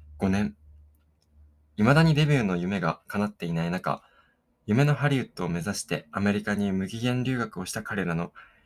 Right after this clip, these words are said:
「いつだって明るい未来をみんなで目指すんだ」という強い意志が伝わってくる大好きな楽曲です。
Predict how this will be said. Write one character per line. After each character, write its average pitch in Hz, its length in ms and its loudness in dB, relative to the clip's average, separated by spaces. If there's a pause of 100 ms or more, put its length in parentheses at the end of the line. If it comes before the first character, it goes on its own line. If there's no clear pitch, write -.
(140)
「い 107 80 -6
つ 104 60 -4
だ 120 80 0
っ 120 60 -2
て 120 100 -2
明 120 200 -2
る 123 120 0
い 120 180 -4 (120)
未 120 140 0
来 98 220 0
を - 160 -6 (100)
み 117 100 -2
ん 131 40 2
な 143 80 2
で 120 80 0
目 95 120 0
指 120 120 -2
す 123 140 -2
ん 101 120 2
だ」 101 200 0 (100)
と 95 80 -10
い 87 140 -4
う - 100 -14 (560)
強 143 300 2
い 110 60 -2
意 - 120 -8
志 98 160 -2
が 87 240 2
伝 - 180 0
わ 101 60 0
っ - 60 -10
て 104 80 -8
く 117 100 -8
る 98 100 0
大 117 200 -4
好 - 80 0
き 127 80 -2
な 110 100 0
楽 82 140 -4
曲 - 200 -10
で 151 100 -8
す。 - 200 -12